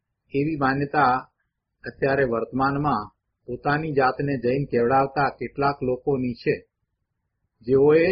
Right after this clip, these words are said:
જૈન શાસ્ત્રના પાંચ પાનાએ વાંચ્યા નથી ને પોતાની જાતને જૈન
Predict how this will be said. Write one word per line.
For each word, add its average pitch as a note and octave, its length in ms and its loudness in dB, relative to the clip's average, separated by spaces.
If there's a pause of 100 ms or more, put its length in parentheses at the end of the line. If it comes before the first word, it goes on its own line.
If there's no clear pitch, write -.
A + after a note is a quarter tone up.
જૈન C3+ 280 2
શાસ્ત્રના C#3+ 720 -2 (760)
પાંચ C#3+ 260 0
પાનાએ C#3+ 400 0
વાંચ્યા D#3 380 2
નથી D3+ 200 -4
ને B2+ 60 -4
પોતાની C3+ 500 -2
જાતને C3 380 -2
જૈન B2+ 240 -4